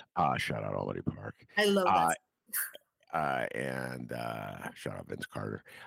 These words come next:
Speaker 1: Uh, and, um, so when you were at, uh, Albany Park, and when you, more important, when you were at Von Steuben, did you feel safe in the school? For-, forget what, what, what you were going through, whatever anguish you were going through in your mind,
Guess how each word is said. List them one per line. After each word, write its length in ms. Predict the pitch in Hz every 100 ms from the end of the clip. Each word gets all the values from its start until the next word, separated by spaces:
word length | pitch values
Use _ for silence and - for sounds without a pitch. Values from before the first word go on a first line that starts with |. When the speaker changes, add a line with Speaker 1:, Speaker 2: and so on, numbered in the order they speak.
| - -
Speaker 1:
Uh, 360 | 101 98 92 -
and, 320 | 110 104 98
um, 460 | 98 95 95 92 - _ - _
so 220 | - 135 101
when 400 | - 98 135 156
you 160 | 147
were 260 | 135 107 -
at, 300 | 80 80 -
uh, 180 | 60 69
Albany 280 | 73 73 76
Park, 300 | - 76 -
and 80 | 78
when 80 |
you, 80 | 92
more 260 | 92 104 107
important, 400 | 95 101 80 - - -
when 160 | 76
you 60 | 73
were 120 | 64
at 80 | -
Von 220 | 67 62
Steuben, 440 | - - 60 - - _ _ _ _ _ -
did 160 | - 95
you 60 |
feel 200 | - 92
safe 640 | - - 87 65 - - _ _ _ _ 71
in 120 | 58
the 80 | 50
school? 400 | - - - - _ _
For-, 160 | - -
forget 300 | - 101 143 127
what, 140 | 120 -
what, 220 | - 98 -
what 140 | 92
you 80 | 90
were 40 |
going 280 | 92 87 85
through, 380 | - 76 69 58
whatever 340 | 80 76 76 -
anguish 320 | 76 73 -
you 80 | 67
were 40 |
going 200 | 69 69
through 160 | 67 64
in 60 | 62
your 100 | 60
mind, 400 | 62 62 60